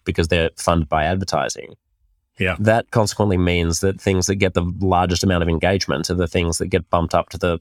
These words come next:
Speaker 1: top of your viewing feed. Uh, and that means that things that elicit responses that make you either like or share or comment on them are gonna be prioritized over things that are perhaps more reasonable. And of course, you're gonna be stirred up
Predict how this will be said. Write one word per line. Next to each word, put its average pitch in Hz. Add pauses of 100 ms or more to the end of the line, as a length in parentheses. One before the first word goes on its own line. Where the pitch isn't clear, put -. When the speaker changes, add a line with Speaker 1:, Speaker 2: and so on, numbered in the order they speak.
(260)
Speaker 1:
top 95
of 82
your 92
viewing 101 (180)
feed. 73 (560)
Uh, 87
and 95
that 101
means 90
that 98
things 104
that 95
elicit 92
responses 98
that 90 (180)
make 95
you 95
either 85 (220)
like 87
or 85 (160)
share 92
or 85
comment 98 (300)
on 87
them 80
are 85 (500)
gonna 98
be 90
prioritized 90
over 87 (100)
things 90
that 90
are 85 (100)
perhaps 90
more 87
reasonable. 90
And 85
of 90
course, 120
you're 104
gonna 98
be 87
stirred 92
up 87